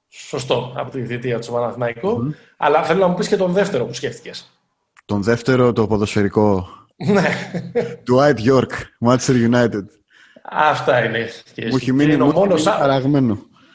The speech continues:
Speaker 1: είναι ο μόνος άνθρωπος που θυμάται ακόμα τον Dwight York.
Speaker 2: Έτσι.
Speaker 1: Αυτό είναι κάτι, αυτό είναι κάτι καταπληκτικό.
Speaker 2: Απ-, απ' το Trinidad, φίλοι μου.
Speaker 1: Ναι, ναι, ναι, ναι. Και το Tobago.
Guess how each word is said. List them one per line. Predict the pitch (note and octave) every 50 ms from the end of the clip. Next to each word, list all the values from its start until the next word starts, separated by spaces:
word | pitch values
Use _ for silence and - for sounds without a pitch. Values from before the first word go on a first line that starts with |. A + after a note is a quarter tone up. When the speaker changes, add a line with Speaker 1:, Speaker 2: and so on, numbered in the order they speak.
| _ _ _ _ -
Speaker 1:
είναι | - F3 A3+ A3+
ο | F#3+
μόνος | F#3 G#3+ A#3+ A#3 A3 A#3
άνθρωπος | A#3+ A#3+ A#3+ A#3+ A#3+ A3 -
που | -
θυμάται | F3 G3 G#3+ A3+ A3 G#3+
ακόμα | F3+ - G#3 G#3 G#3
τον | G3 F#3+ F#3 F#3
Dwight | F#3 E3+ E3 E3+
York. | D#3 C#3 A#2+ C3
Speaker 2:
Έτσι. | - - - - D#3+ -
Speaker 1:
Αυτό | E3 C3 C3+ G3 F#3
είναι | F#3 F3+
κάτι, | F3 F#3+ G3 F#3 F#3 - - -
αυτό | E3 - F3+ F3
είναι | E3+ E3+
κάτι | E3 E3 D#3+ D#3+
καταπληκτικό. | E3+ D3+ D3 D3 D3+ D3 C#3 C#3+ C#3+ C3+ C#3 A#2+
Speaker 2:
Απ-, | A#2+ - -
απ' | -
το | - D3+ D3+ D3+
Trinidad, | D#3 D#3 D#3 D#3 D#3+ D#3 D#3+ A3+ A#3 A3+ F#3
φίλοι | - - C3+ A#2 A2 G2+
μου. | G2 G2 F#2 - _ - - - - F#3+ F3+
Speaker 1:
Ναι, | F#3+ B3 A3 E3+ - - - -
ναι, | - F#3+ F3+ B2 - -
ναι, | C#3 C#3+ B2+ A#2+
ναι. | A#2 A2
Και | G2 - D#3 D3+
το | D3+ D#3 D#3
Tobago. | D#3 D#3 F#3 F#3+ E3 C3+ A2 -